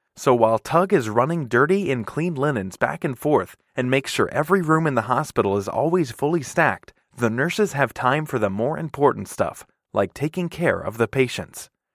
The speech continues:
Another position robots have been filling in the past few years, primarily due to the covid nineteen pandemic,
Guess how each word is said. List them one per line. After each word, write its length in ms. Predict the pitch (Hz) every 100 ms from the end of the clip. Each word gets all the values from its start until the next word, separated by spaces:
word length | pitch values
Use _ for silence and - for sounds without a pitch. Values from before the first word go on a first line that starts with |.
| _
Another 400 | 117 120 165 214
position 500 | 208 185 151 - 147
robots 440 | 117 113 160 165
have 160 | - 143
been 160 | 120 110
filling 340 | 170 170 107
in 80 | 98
the 80 | 101
past 380 | - 143 143
few 100 | -
years, 500 | 110 120 147 85 - - _ _
primarily 580 | - 110 113 175 196 196
due 260 | 143 127 117
to 120 | 117
the 100 | 98
covid 360 | - 139 151 151
nineteen 560 | 139 143 127 147 147
pandemic, 640 | 135 123 110 143 143 -